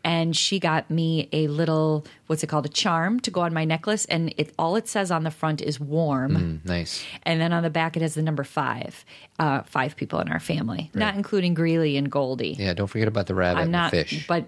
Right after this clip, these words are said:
Speaker 1: five humans in our family. And I love that word warm, um, because I feel like that is kind of the space that I like to be in. Um, I feel like when things are too hot and too crazy,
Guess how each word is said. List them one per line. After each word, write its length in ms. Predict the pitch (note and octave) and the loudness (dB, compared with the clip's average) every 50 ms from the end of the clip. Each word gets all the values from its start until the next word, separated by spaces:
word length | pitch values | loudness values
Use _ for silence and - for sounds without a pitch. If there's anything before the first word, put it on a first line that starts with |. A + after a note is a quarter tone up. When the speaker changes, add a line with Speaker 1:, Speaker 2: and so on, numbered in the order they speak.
| - - | -8 -16
Speaker 1:
five 460 | - - - F#3 E3+ E3 E3+ E3+ E3 | -14 -4 0 0 2 2 2 2 0
humans 520 | - - F3 D#3+ D3+ C#3 C3+ C#3 C#3+ - | 0 0 0 2 2 0 0 0 0 0
in 120 | D3+ C#3+ D3+ | 0 2 2
our 120 | C#3+ D3 | 2 0
family. 420 | D3 - D#3 D3+ C#3+ C#3+ D3 D3+ - - - - - - - - | 0 0 0 0 0 0 -2 -4 -6 -10 -16 -16 -16 -12 -6 -2
And 220 | F3+ F3+ F3 F3 | 0 2 2 0
I 140 | - - E3 | 0 0 0
love 420 | E3+ E3 E3 F3 F3+ F#3 G3+ G3 F#3+ | 0 2 2 2 2 2 0 0 2
that 260 | F#3 F3 - - D3 | 2 2 2 0 0
word 200 | D#3+ D#3+ E3 E3 | 0 2 2 2
warm, 600 | D#3 D#3 D#3+ E3 D#3+ D#3 D3+ D3 D3 D3 D3+ D3 D3 - - - - - - _ - | 2 2 2 2 4 4 2 2 2 2 0 -2 -4 -10 -18 -20 -20 -20 -10 _ 0
um, 540 | E3 E3 D#3+ E3 D#3+ D#3 D#3 D#3 D3+ C#3 - - | 2 2 4 4 2 2 2 2 0 -2 -2 -2
because 280 | F3 E3 - E3 D#3 | -2 0 0 2 2
I 80 | D#3+ D#3+ | 2 0
feel 260 | D#3 - F3+ F3+ F3 | 0 0 0 2 2
like 300 | E3+ E3 D#3+ D#3 D3+ D3+ | 2 2 2 0 0 0
that 280 | D3+ E3 D#3 D#3 E3 D#3+ | 0 2 2 4 4 4
is 280 | D#3+ D#3 D#3 D3+ - | 2 2 2 0 -2
kind 260 | - - E3+ E3 D#3+ | -4 -2 0 2 2
of 140 | D3+ C#3+ C#3+ | 2 0 0
the 80 | - D#3 | 0 -2
space 480 | - - - D#3+ E3 E3 E3+ F3 - | -2 0 0 2 2 2 2 0 -2
that 180 | - - D#3+ D3 | -2 0 0 2
I 140 | D3+ D3+ D3+ | 2 2 2
like 340 | D3 D3+ D3 D3+ D3+ - - | 4 2 2 2 0 -2 -4
to 440 | - - D3+ D3 C#3+ C#3 C#3+ C#3+ C#3 - - - - - - _ - D3+ | -2 0 2 2 2 0 -2 -4 -6 -8 -16 -20 -20 -20 -16 _ -8 -4
be 280 | - F3 F3+ G3+ G#3+ G#3+ | -2 0 0 2 0 0
in. 480 | - G#3+ G#3+ A3 A#3 B3 C4+ D4 D4 D4 - - - - - | 0 0 2 2 2 2 0 0 -2 -4 -8 -20 -20 -8 -4
Um, 460 | - E3 E3 D#3+ D#3+ D#3+ D#3+ E3 - - - | -2 0 2 2 2 2 0 0 -2 -2 -2
I 140 | - D#3+ | -4 -4
feel 280 | D#3 - - F3+ F3 E3+ | -4 -2 -2 0 0 2
like 300 | E3 E3 E3 D#3+ D#3+ - | 2 0 0 -2 -2 -2
when 380 | D#3 E3+ E3+ D#3+ E3 E3 E3 D#3 | -2 0 0 2 0 0 0 0
things 280 | - F3+ F3 E3+ D#3 | 0 0 2 2 2
are 60 | E3+ | 0
too 240 | D#3 - - A3+ A3+ | 0 0 0 0 0
hot 440 | F3+ - - F3+ E3+ F#3+ G3+ - - | 0 0 0 0 0 0 -2 -2 0
and 140 | F3 D#3 D3+ | 0 0 0
too 160 | - F#3+ F3 | 0 0 0
crazy, 680 | E3 - - E3 E3 E3+ F3 E3 F#3+ G#3+ G#3+ G#3+ - | 0 0 0 0 2 2 2 0 0 0 2 0 0